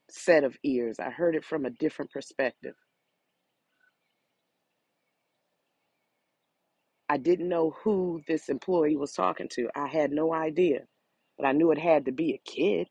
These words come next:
I'm in the school with kids, so I knew it had to be a kid. This, this person has done this before, and I have heard it. Just screaming, yelling, berating.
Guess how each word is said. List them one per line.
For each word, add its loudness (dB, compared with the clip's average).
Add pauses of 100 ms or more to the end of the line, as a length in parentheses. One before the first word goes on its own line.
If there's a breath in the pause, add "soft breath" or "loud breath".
(420)
I'm -4
in -4
the -4
school 0
with -10
kids, 0
so -6
I -6
knew -2
it -4
had 0
to -8
be -4
a -4
kid. -8 (1900)
This, 2 (140)
this 2
person 2 (540)
has 2 (560)
done 2
this -2
before, -4
and -6
I -4
have -2
heard -8
it. -16 (1400)
Just -16
screaming, 0
yelling, -2
berating. -4